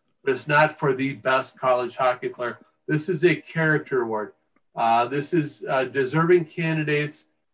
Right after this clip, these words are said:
are selected by their high school coach based on the number of factors that demonstrate their character,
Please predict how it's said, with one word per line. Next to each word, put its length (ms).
are 160
selected 580
by 140
their 180
high 160
school 340
coach 500
based 340
on 120
the 80
number 360
of 120
factors 600
that 180
demonstrate 720
their 160
character, 880